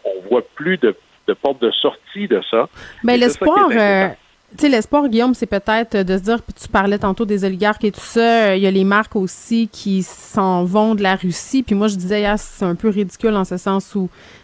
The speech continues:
Speaker 2: bon, ça fait pas grande différence, euh, malgré que, c'est un moment donné... Euh, les Russes se retrouvent plus isolés que jamais, que tout le monde déserte. Euh, tu sais, peut-être que ça sera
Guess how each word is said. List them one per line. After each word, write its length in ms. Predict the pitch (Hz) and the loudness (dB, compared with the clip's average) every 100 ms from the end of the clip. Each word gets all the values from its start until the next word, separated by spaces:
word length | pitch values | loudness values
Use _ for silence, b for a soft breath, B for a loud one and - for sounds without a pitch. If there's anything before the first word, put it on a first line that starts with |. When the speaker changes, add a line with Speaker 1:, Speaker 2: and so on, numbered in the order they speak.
| - | -4
Speaker 2:
bon, 100 | 190 | -2
ça 100 | 196 | -2
fait 120 | 185 | -4
pas 140 | 185 214 | -4 -2
grande 200 | 202 196 | 0 -2
différence, 680 | - 202 190 214 233 226 - | -2 -2 0 0 0 -2 -2
euh, 300 | 185 175 180 | 0 2 0
malgré 280 | 180 185 208 | 0 -2 -4
que, 60 | |
c'est 80 | - | -2
un 60 | 190 | 0
moment 260 | 185 190 | 0 0
donné... 540 | 190 190 196 220 226 190 | 0 0 2 2 4 4
Euh, 160 | 180 175 B B B B | 2 -2 B B B B
les 100 | 190 | 0
Russes 200 | 190 214 | 2 2
se 80 | 208 | 0
retrouvent 260 | - 220 | 0 0
plus 120 | - 196 | 0 -2
isolés 340 | 190 185 190 | 2 2 2
que 80 | 196 | 0
jamais, 320 | 202 185 214 | 0 2 0
que 60 | 220 | 2
tout 80 | 196 | 2
le 60 | |
monde 220 | 190 208 | 2 2
déserte. 600 | 190 196 180 214 226 226 196 | 2 2 2 2 2 0 0
Euh, 760 | 180 175 170 165 165 160 143 | 2 2 2 0 0 -2 -6
tu 160 | - 208 | -2 -2
sais, 60 | |
peut-être 380 | - 196 214 214 | 0 0 0 -2
que 40 | |
ça 140 | - 190 | -2 -4
sera 240 | - 202 | -2 0